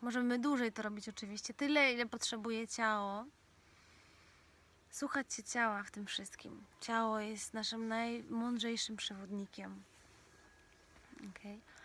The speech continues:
I pod koniec już, po całej praktyce warto sobie usiąść, poczuć, co się zmieniło, co w nas płynie teraz,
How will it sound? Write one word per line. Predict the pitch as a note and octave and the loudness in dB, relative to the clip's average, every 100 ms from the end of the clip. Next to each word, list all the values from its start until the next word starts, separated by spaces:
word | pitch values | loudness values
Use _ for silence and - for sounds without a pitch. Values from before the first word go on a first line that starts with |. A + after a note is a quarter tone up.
| - - - - - - - - - | -18 -18 -20 -20 -20 -20 -20 -20 -12
I | C4 | -10
pod | - A3+ - | -8 -10 -6
koniec | A#3 A3+ A3 - | -4 -2 -4 -6
już, | G#3 G3+ - - - | -8 -6 -6 -8 -10
po | A3 | -6
całej | A3+ G#3+ | -6 -2
praktyce | A3+ - G#3 - G3+ | -2 -4 -10 -6 -6
warto | F#3+ G#3 - | -2 -2 -4
sobie | - G3 G3 | -12 -8 -8
usiąść, | - C#4+ C#4 A#3+ A3+ A3+ - - - - - - - - _ _ - _ - | -4 -4 -2 -2 -2 -4 -8 -12 -12 -16 -18 -18 -20 -20 _ _ -20 _ -18
poczuć, | - - G#3 - - _ - - - - - - _ _ _ | -14 -12 -8 -8 -8 _ -20 -20 -20 -20 -20 -20 _ _ _
co | - G#3+ | -10 -6
się | A3+ | -6
zmieniło, | G3+ G#3+ G3+ G3+ A#3 C#4 | -4 -2 -2 -2 -2 -2
co | C#4 G#3 | -4 -8
w | F#3+ | -6
nas | G3 G3+ - - - - - | -8 -8 -12 -16 -20 -20 -18
płynie | - G#3+ G#3 G3 | -6 -4 -2 -4
teraz, | - G3 G#3 C#4 - - - | -8 -6 -6 -8 -12 -16 -18